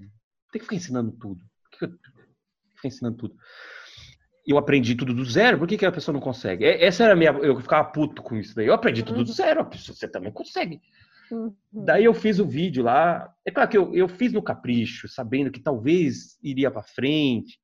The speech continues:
Speaker 1: mas eu falei, "É, blog é muito mais fácil, né? Só escrever, agora um vídeo.
Speaker 2: Sim.
Speaker 1: Nem sei como é que edita um vídeo. Nem sei como é que sobe vídeo pro YouTube." Daí eu tive que aprender tudo. Tudo no YouTube também.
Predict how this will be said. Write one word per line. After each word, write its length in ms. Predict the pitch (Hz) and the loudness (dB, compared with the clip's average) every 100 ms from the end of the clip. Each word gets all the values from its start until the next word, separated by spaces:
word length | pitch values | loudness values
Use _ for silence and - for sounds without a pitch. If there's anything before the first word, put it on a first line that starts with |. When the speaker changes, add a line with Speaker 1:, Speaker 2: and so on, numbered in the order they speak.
| _ | _
Speaker 1:
mas 180 | 123 123 | -10 -8
eu 60 | 143 | -6
falei, 200 | 185 117 | -4 -4
"É, 120 | 87 95 | -6 -16
blog 340 | 98 98 123 | -8 -6 -4
é 40 | 175 | -6
muito 200 | - - | -10 -10
mais 220 | 339 - | -10 -10
fácil, 400 | - 110 - - | -12 -14 -14 -16
né? 200 | 104 135 _ | -14 -14 _
Só 140 | - | -20
escrever, 640 | 107 - 233 117 87 107 139 | -20 -10 -10 -10 -8 -8 -8
agora 240 | 107 107 | -14 -16
um 80 | 120 _ _ 131 | -16 _ _ -18
vídeo. 220 | 196 175 | -16 -16
Speaker 2:
Sim. 60 | - - | -18 -10
Speaker 1:
Nem 240 | 151 226 | -4 -4
sei 240 | 240 - | -4 -4
como 220 | 240 220 220 | -2 -2 -2
é 40 | |
que 120 | 220 | -4
edita 440 | 185 113 202 180 151 | -6 -6 -10 -8 -10
um 80 | 101 | -8
vídeo. 360 | 107 127 - _ _ _ _ | -10 -10 -16 _ _ _ _
Nem 80 | 233 | -6
sei 120 | 240 247 | -6 -4
como 140 | 254 | -4
é 20 | |
que 80 | 262 | -4
sobe 360 | - 185 185 135 | -6 -4 -2 -4
vídeo 220 | 127 127 | -6 -8
pro 100 | 156 | -10
YouTube." 360 | 123 - 127 117 _ _ _ | -10 -10 -16 -16 _ _ _
Daí 160 | 139 156 | -6 -4
eu 40 | |
tive 160 | 196 180 | -4 -6
que 80 | |
aprender 360 | 202 214 214 214 226 | -6 -2 -2 -4 -6
tudo. 280 | 277 139 110 _ _ _ 262 _ _ _ _ | -8 -8 -14 _ _ _ -20 _ _ _ _
Tudo 580 | 160 156 220 233 262 262 | -10 -6 -6 -6 -8 -10
no 120 | 170 196 | -4 -4
YouTube 260 | - 240 | -2 -6
também. 240 | 247 330 | -2 -2